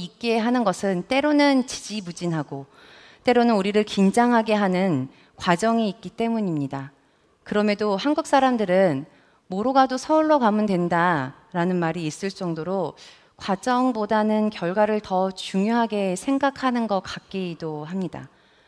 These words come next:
하지만 과정 없이 결과만 있다면 그 결과의 의미는 다르지 않을까 싶습니다. 오늘 주인공, 오늘 본문의 주인공은 엘리야입니다.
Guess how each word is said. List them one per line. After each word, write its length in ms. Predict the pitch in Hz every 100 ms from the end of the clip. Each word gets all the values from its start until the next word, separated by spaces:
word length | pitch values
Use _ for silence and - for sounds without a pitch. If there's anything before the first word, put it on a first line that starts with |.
| _
하지만 400 | - - 254 240
과정 340 | 226 185 220 214
없이 180 | 202 208
결과만 540 | 180 170 202 208 208
있다면 640 | 156 - 160 202 196 143 160 _ _ _ _
그 180 | - 196
결과의 540 | - 170 185 202 196
의미는 560 | 165 170 170 170 160 147
다르지 520 | - 160 170 - 175
않을까 640 | 151 156 180 175 170 147
싶습니다. 680 | 147 - - 196 165 139 139 - _ _ _ _ _ _ _ -
오늘 240 | 220 262
주인공, 880 | 285 - 254 262 247 254 247 240 226 - -
오늘 220 | 214 254
본문의 420 | 247 240 277 269
주인공은 680 | - 214 214 196 190 196 170
엘리야입니다. 1080 | 151 185 196 202 196 180 160 151 165 143